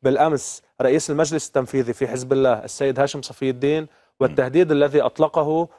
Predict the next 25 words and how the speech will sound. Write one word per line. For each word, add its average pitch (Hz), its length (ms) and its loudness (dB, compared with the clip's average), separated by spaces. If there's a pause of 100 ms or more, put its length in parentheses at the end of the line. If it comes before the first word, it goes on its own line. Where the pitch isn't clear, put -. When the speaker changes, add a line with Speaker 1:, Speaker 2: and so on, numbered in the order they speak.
(140)
Speaker 1:
والتعهد 156 540 2
الذي 147 280 2
تعهده 135 460 2
بأننا، 127 680 -2
يعني 117 300 -4 (160)
اختصار 151 500 0
كلامه، 147 520 2 (300)
أننا 120 300 -2
ندخل 127 320 -2
إلى 117 260 -4
مستوى 135 340 -2
جديد 139 420 -4 (240)
ومرحلة 127 420 0
جديدة، 151 560 -2 (220)
وشفنا 156 300 -4
التعابير 127 400 2
التي 127 260 -2
استخدمها. - 380 -4
Speaker 2:
يعني 92 160 -2
ما 90 120 2
قاله 90 460 2
السيد 80 300 0
هاشم 85 200 -2
صفي 82 320 -2
الدين 87 440 -2